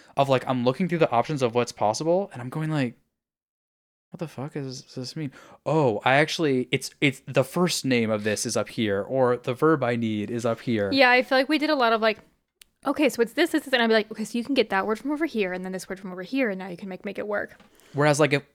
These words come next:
Speaker 1: when I had organized them super nice down below, it's like, if you just left them there, bro, like,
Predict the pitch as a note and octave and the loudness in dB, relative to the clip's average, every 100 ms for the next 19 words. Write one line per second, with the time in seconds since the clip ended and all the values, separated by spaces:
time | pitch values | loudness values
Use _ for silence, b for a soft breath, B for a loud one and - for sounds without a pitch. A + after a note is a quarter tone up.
0 | - C3+ B2+ D3 G#2+ A#2 C#3 D#3 D#3 D3 | -6 -2 2 2 2 0 0 -2 -4 -6
1 | C#3 C3 A2 B2+ D3+ B2 G#2+ A#2 B2+ A2+ | -4 -2 -2 -2 -2 -2 0 2 2 0
2 | G#2 _ _ - _ - A#2+ C#3 F3+ E2+ | -6 _ _ -20 _ -10 -4 0 -2 -4
3 | G#2 - D#3 E3 E3 F3 F3+ A#2 | -10 -10 -8 -8 -2 2 4 2